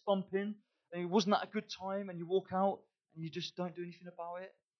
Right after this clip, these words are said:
It's about getting up on a Monday morning when life's a bit tough and actually you don't wanna go back to work, and it's asking him to come and fill your day. It's waking up on a Thursday when, to be honest, you're, you've just,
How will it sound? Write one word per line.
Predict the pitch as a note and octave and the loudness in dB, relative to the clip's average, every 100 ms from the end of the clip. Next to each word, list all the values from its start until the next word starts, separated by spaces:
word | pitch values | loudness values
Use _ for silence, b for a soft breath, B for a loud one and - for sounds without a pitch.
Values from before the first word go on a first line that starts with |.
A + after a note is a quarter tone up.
| _ - | _ -16
It's | - | -8
about | G3 G3 D#3+ | 0 2 2
getting | - - F#3 | 4 4 2
up | - | 0
on | F3+ | 0
a | E3+ | 2
Monday | E3 F3 E3+ E3+ | 4 4 4 2
morning | D#3+ E3 E3+ F#3+ F3 _ _ _ _ | 0 0 0 -4 -8 _ _ _ _
when | D#3+ E3 | -4 4
life's | E3+ E3+ - | 4 4 0
a | |
bit | D#3 - | -2 -2
tough | - D#3+ F3+ - - - _ _ _ _ - | -2 2 0 -2 -20 -20 _ _ _ _ -8
and | D#3+ | -6
actually | - - E3+ | -6 -6 -2
you | |
don't | E3 F3 | 0 0
wanna | E3+ F3 | -2 -2
go | F3+ E3+ | -2 0
back | F3+ - | -2 -2
to | F3 | -8
work, | E3+ F3+ F#3+ - - - _ _ _ _ - | 0 2 2 0 -12 -16 _ _ _ _ -4
and | E3 | -4
it's | D#3 - - | -4 -6 0
asking | F#3 F#3 - E3+ | 0 0 -4 -10
him | D#3+ | -10
to | D3 - | -16 -12
come | E3+ E3+ | -8 -8
and | D3+ | -10
fill | - E3 E3+ | -6 -2 0
your | E3+ E3 | -2 -2
day. | D3+ E3 F#3+ F#3 _ _ _ _ _ _ _ _ _ _ | 0 0 -2 -8 _ _ _ _ _ _ _ _ _ _
It's | E3 - | -12 0
waking | F#3+ F#3 G3 | 0 0 -6
up | F3+ F#3 | -6 -4
on | E3+ | -6
a | - - | -2 4
Thursday | E3 F3 - F#3 F#3 G3+ - _ _ _ | 6 6 0 0 0 -2 -8 _ _ _
when, | D#3+ | -10
to | D3+ E3+ | -10 -8
be | F3 | -8
honest, | E3+ - | -6 -6
you're, | D#3 - | -8 -10
you've | E3+ E3+ | -12 -12
just, | F3+ | -10